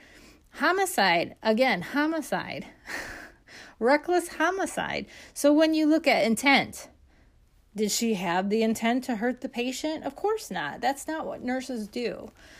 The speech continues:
So there's a lot of issues with this case. So I just wanted to talk about it, and, um, you know, we can follow up on it after we get all of the information as far as the verdict goes. But I am hopeful that every nurse will stand behind her,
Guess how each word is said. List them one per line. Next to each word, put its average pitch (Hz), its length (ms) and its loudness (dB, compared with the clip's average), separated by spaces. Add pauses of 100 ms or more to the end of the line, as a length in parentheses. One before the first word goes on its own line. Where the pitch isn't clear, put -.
(180)
So 240 220 -2
there's 269 260 4
a 285 60 6
lot 214 440 2
of 202 100 -2
issues 202 500 -4
with 196 200 -6
this 208 180 -6
case. 175 340 -4
So 202 280 2
I 202 100 4
just 262 240 -4
wanted 277 280 0
to 262 60 -4
talk 240 300 -4
about 202 300 0
it, 208 260 0
and, 196 460 -6
um, 180 460 -8 (580)
you 233 100 -6
know, 220 140 -2
we 208 120 -2
can 233 200 -4
follow 202 340 0
up 196 240 0
on 190 180 -4
it 185 300 -8 (760)
after 214 320 4
we 202 600 2 (100)
get 202 260 4
all 196 320 6
of 185 120 -6
the 190 200 4
information 202 640 0
as 190 160 -4
far 190 180 0
as 185 120 -2
the 185 80 -6
verdict 196 480 0
goes. 170 260 -2
But - 200 -6
I 220 140 -4
am 320 160 -2
hopeful 247 680 -2
that 190 540 -2
every 220 320 0
nurse 190 360 -2
will 196 140 -4
stand 180 460 -8
behind 185 460 -6
her, 208 440 -2